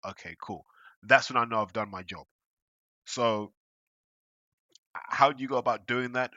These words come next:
What's that cast of characters? I, I've gotta be more active in pursuing that and making it happen. So one of the things I do have to do is, and it's annoying as fuck, by the way, I've gotta purchase a new set of kit.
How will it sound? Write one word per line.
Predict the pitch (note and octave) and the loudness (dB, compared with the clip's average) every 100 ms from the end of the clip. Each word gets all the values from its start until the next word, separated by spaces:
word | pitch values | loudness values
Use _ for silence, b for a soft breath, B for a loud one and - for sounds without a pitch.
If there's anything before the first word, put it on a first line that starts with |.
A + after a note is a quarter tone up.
| - F#2 | -16 -6
What's | A#2 - | -6 -2
that | A#2+ | -4
cast | - B2 - | 0 0 0
of | A2+ | -8
characters? | - C3 B2+ - C#3+ C#3 - - _ _ _ _ _ - | -2 0 0 -2 -10 -10 -14 -20 _ _ _ _ _ 6
I, | B2+ C#3 B2+ | 10 12 12
I've | C#3 B2+ | 8 6
gotta | B2+ | -2
be | A2 A#2 | -2 -4
more | B2 A#2 | -2 0
active | B2 A#2 - A2+ - - | 0 -2 -4 -10 -10 -8
in | G#2+ G#2 G2 - _ | -6 -6 -10 -18 _
pursuing | G#2+ - - B2 G#2+ | -12 -10 -6 -4 -2
that | G2+ G#2 | -4 -8
and | G2+ | -8
making | G2+ G#2 - | -10 -10 -12
it | F#2+ | -10
happen. | - A2+ - F2+ | -4 -4 -6 -10
So | A#2+ | 4
one | D#3+ | 4
of | F3+ | 4
the | C#3 | -2
things | C#3+ C3+ A#2 - - | -4 -6 -8 -10 -4
I | G#2+ | -4
do | - B2+ | -4 -4
have | A#2 - | -4 -6
to | F#2+ - | -12 -8
do | A2+ F#2 - _ _ _ _ _ - | -8 -8 -14 _ _ _ _ _ -8
is, | A2 G#2+ G#2 G2 F2+ - - _ _ _ - _ - B B B B | -4 -4 -4 -6 -8 -10 -12 _ _ _ -20 _ -20 B B B B
and | F2+ | -18
it's | F2 | -16
annoying | F2+ G2 G#2 E2 | -14 -10 -10 -10
as | - - | -16 -12
fuck, | A2+ G#2+ _ | -10 -10 _
by | C#3+ | -18
the | C#3 | -18
way, | C#3+ - _ B B | -20 -20 _ B B
I've | A#2 | -4
gotta | A#2+ A#2 | -2 0
purchase | - C3+ A#2+ G#2+ | 2 2 2 -8
a | |
new | G#2+ A#2 | -8 -6
set | - - F2 | -6 -6 -8
of | - | -8
kit. | - A#2 | -8 -8